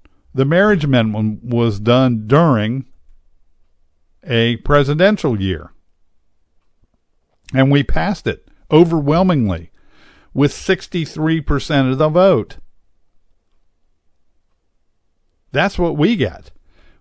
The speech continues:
We get sixty-three percent of the vote. We get sixty-one percent of the vote for our stuff. Why? Because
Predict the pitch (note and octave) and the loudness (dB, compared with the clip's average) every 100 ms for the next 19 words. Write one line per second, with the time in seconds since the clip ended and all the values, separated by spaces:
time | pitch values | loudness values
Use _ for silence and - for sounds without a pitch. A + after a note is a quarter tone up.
0 | - A3 C4+ G3 - - F3+ - D#3+ C#3+ | -2 -2 2 0 0 -6 -6 -4 -8 -6
1 | E3 E3+ - B2 - A2 F#2 F2+ F2+ D#2+ | -2 0 4 2 2 -4 -4 -8 -10 -12
2 | E2+ - - _ - _ C3+ F3+ E3+ C#3 | -16 -20 -20 _ -20 _ 2 2 2 -2
3 | F#3+ - F#3+ E3 E3+ F3 D#3+ C#3 B2+ C3 | -6 -6 -6 -2 0 0 0 -2 -4 -2
4 | A#2 G2 F#2+ F#2 F#2+ - F2+ E2+ - F#2 | -2 -2 -2 -2 -4 -8 -8 -6 -6 -8
5 | D#2+ - F#2+ F#2+ G#2 C3 E3+ - A#2 G#2 | -8 -10 -6 -2 0 0 -2 -4 -8 0
6 | C3 B2 - | 2 2 -2